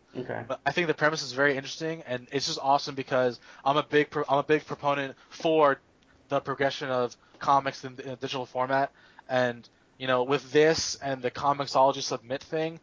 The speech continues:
Speaker 2: I feel like it's just getting better and better. I, I feel that, you know, print comics will always have its place,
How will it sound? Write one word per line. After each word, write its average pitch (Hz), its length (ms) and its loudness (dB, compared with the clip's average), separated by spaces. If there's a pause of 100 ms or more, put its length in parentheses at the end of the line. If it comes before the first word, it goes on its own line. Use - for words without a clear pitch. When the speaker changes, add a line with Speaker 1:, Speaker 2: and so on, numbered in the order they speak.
(420)
Speaker 2:
I 131 100 0
feel 143 240 2
like 135 380 2 (280)
it's - 520 -4 (720)
just - 260 -10
getting 139 200 -6
better 135 260 2
and 120 80 -8
better. 113 380 -2
I, 120 220 -6
I - 20 -4
feel 131 220 -6
that, 120 240 4 (260)
you 131 100 -10
know, 127 120 2
print 170 260 -4
comics 160 320 2
will 135 80 0
always 143 220 2
have 143 100 2
its 127 100 -4
place, 131 440 0